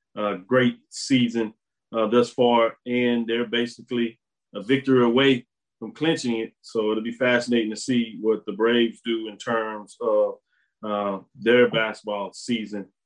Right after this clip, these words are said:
Uh, a lot of good basketball being played, uh, in, in that area. Big matchups, and they can do it against the rival. So that's gonna be kind of one to keep your eyes on in terms of what's going on in a lot of ways. Coach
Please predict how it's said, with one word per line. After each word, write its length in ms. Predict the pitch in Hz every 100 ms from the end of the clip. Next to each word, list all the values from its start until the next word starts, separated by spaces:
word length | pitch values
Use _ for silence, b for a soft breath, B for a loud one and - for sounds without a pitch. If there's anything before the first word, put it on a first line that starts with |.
| _ _ _
Uh, 220 | 101 101 101
a 60 |
lot 580 | 101 107 113 117 113 110 -
of 220 | 113 98
good 180 | 113 107
basketball 500 | 110 104 104 110 101
being 260 | 107 104 98
played, 440 | 113 107 101 98 - _ _ -
uh, 160 | 107
in, 420 | 101 110 107 107 -
in 120 | 120 107
that 180 | 113
area. 440 | 110 107 104 101 98 -
Big 140 | 127 123
matchups, 500 | 127 127 139 127 120
and 400 | 156 151 131 127
they 100 | 127
can 140 | 127
do 140 | 139
it 60 | 147
against 240 | 123 127 -
the 60 |
rival. 460 | 117 131 170 117 107 _ _ _
So 140 | _ 104
that's 200 | 120 131
gonna 160 | 139
be 140 | 120 120
kind 260 | 135 117
of 160 | 110 107
one 220 | 117 120
to 60 | 110
keep 200 | 127 117
your 220 | 110 110
eyes 160 | 110 107
on 200 | 107 104
in 60 |
terms 380 | - 117 107 104 _ _ _ _
of 140 | 110 104
what's 160 | 110
going 280 | - 113 107
on 320 | 104 104 101 - -
in 100 | 101
a 40 |
lot 200 | 104 104
of 40 | 101
ways. 140 | 98 - _
Coach 360 | - 160 -